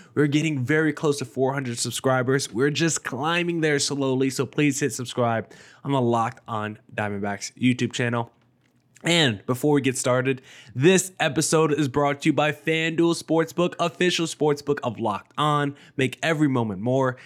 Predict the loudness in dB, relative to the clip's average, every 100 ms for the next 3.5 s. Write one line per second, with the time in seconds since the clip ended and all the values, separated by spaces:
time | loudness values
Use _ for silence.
0 | -2 0 2 -2 -2 0 2 2 2 0
1 | 0 -2 -4 -4 -4 -4 -4 -2 2 2
2 | 2 -2 0 -2 -6 -12 -10 -4 -4 -6
3 | -4 0 0 0